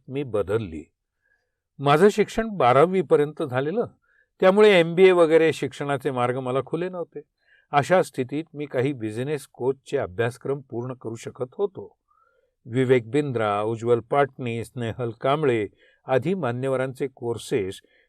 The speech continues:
मी मोठ्या आकड्यातली फी भरून पूर्ण केले.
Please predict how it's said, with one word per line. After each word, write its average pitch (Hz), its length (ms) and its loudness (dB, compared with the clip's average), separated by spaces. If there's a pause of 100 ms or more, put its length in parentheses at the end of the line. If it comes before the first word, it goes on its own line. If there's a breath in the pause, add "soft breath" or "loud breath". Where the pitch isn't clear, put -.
(100)
मी 170 160 -6
मोठ्या 139 500 -4
आकड्यातली 131 520 -4
फी 127 220 -8
भरून 120 320 -8
पूर्ण 123 400 -4
केले. 82 340 -10